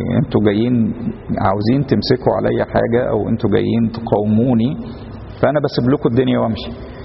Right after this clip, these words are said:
يعني أنا مش، أصلًا مش عاوز أخد منكم حاجة، يعني، يعني انتوا فاهمين إن أنا جاي أخد منكم الناس مثلًا، أنا مش عاوز أخد منكم الناس. فكان في كذا مرة نقو-، نشوف إزاي إن يسوع كان يرد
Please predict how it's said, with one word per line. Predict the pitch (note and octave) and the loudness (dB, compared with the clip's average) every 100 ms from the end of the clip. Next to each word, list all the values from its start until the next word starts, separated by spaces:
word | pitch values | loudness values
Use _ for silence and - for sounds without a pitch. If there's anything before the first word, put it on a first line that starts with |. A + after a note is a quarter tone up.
| - - - | -14 -10 -2
يعني | G#2 G2+ G2+ G2+ G2 E2+ E2+ - A2+ | 0 2 2 0 0 -2 -2 -2 -2
أنا | A2 A2 | 0 2
مش، | A2 - - - - | 0 -4 -12 -12 -4
أصلًا | - A2+ - A#2 A2 G#2+ G2 A2+ G#2+ A2+ - G#2 | -2 -2 0 0 2 -2 -2 -2 -2 -2 0 0
مش | G#2 - G2 | 0 0 0
عاوز | A2 A#2 A2+ A2+ | 0 0 0 0
أخد | A#2+ | 0
منكم | G#2+ A2+ C3+ | 0 2 -2
حاجة، | - C3 E2+ F2+ | 0 0 0 -2
يعني، | F#2 G2 F#2+ F#2+ - G2 - - G#2+ | -2 -2 -2 -2 -4 -4 -2 -4 -2
يعني | G2 G#2+ | 0 0
انتوا | A#2 | 0
فاهمين | A2+ A2 A2 | 0 2 2
إن | A#2 A2 | 2 2
أنا | A2+ | 2
جاي | G#2+ A#2 | 2 0
أخد | - G#2+ | 0 0
منكم | A2+ A2+ A2 | 2 2 0
الناس | G2+ A2+ A2+ - | 2 0 0 0
مثلًا، | A#2 - B2 C3 - - - - - - | -2 0 -2 -2 -6 -16 -16 -18 -12 -2
أنا | B2+ | -2
مش | C#3 C#3+ | 2 0
عاوز | C3 | 2
أخد | C3+ C3 | 0 0
منكم | B2+ B2+ | 0 2
الناس. | A#2+ A#2 G#2 - - - - - - - | 2 2 -2 -8 -12 -14 -16 -16 -18 -4
فكان | B2 - B2+ - - - - | 0 2 0 -2 -10 -10 -4
في | B2+ | 0
كذا | D#3 G3+ D#3 C#3 | 0 0 0 0
مرة | C#3 | -2
نقو-، | B2 A#2 A#2+ - | -2 -2 -2 0
نشوف | A2+ A2 C3+ D3+ D3 | 0 2 0 0 0
إزاي | A#2 B2 | 2 2
إن | B2+ | 2
يسوع | A#2 A2 C3 B2+ - | 0 2 0 0 0
كان | B2 | 2
يرد | A#2 A#2+ D#3 E3+ | 2 2 0 -2